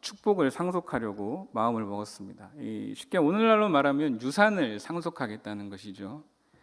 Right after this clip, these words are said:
예, 이 유산 상속을 놓고 이 아버지와 첫째 아들이 한편이 되고,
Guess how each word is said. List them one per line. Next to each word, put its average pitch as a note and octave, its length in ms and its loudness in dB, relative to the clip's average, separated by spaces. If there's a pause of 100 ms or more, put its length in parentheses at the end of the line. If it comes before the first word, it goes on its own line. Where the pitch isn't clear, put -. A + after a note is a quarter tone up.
(360)
예, F2 100 -14 (440)
이 C3 380 6
유산 F#3 300 6
상속을 E3 500 4
놓고 A2+ 640 -6 (560)
이 G#2 320 -8
아버지와 C#3 680 4
첫째 F#3+ 360 -4
아들이 A2 360 -2
한편이 D3+ 480 -2
되고, A2 460 -8